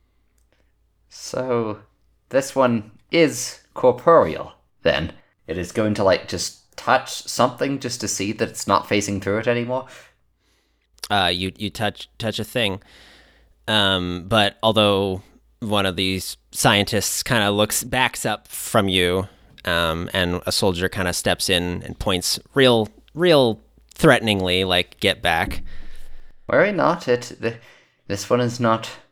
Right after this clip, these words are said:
Speaker 1: well, it does not bel-, it did not believe that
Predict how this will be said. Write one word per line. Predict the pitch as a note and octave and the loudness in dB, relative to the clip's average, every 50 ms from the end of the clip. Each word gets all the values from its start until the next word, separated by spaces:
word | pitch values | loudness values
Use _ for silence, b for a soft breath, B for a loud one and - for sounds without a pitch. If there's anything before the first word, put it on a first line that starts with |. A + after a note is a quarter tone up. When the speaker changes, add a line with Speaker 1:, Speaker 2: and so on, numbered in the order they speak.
| _ - | _ -2
Speaker 1:
well, | G2 F#2 F2 - - _ | -2 -2 -2 -4 -10 _
it | - - C#3+ - - - - - | -2 0 0 0 0 -4 -6 -6
does | B2+ B2 B2 | -6 -4 2
not | C3 B2 A#2+ A#2 A#2+ - | 4 4 4 2 2 -2
bel-, | A#2 A2+ A2 - - | -2 -2 -2 -2 -6
it | A#2 - | -8 -6
did | - G#2+ G2+ | -6 -6 -2
not | G#2+ G#2 G2 - - | 0 -2 -2 -2 -4
believe | - G2 F#2+ F#2 F2+ - G2+ G2 F#2+ F2+ F2 F#2 | -4 -4 -2 -4 -4 -6 -4 -4 -4 -4 -6 -4
that | - F2 E2 - - - - | -4 -4 -4 -4 -8 -14 -14